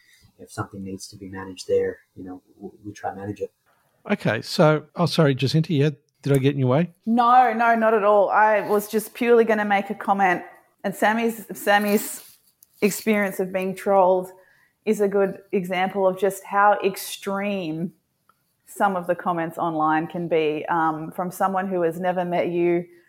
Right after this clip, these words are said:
Speaker 3: very likely will never meet you, but has the,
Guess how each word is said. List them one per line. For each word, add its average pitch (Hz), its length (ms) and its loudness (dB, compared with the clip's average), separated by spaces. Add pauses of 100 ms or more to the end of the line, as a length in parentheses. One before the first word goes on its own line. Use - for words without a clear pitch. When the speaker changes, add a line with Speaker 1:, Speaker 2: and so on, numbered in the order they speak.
Speaker 3:
very 202 360 4
likely 190 400 2
will 190 160 -2
never 185 240 0
meet 175 240 -6
you, 170 180 -4
but 175 220 -2 (160)
has 180 260 -8 (120)
the, 165 420 -8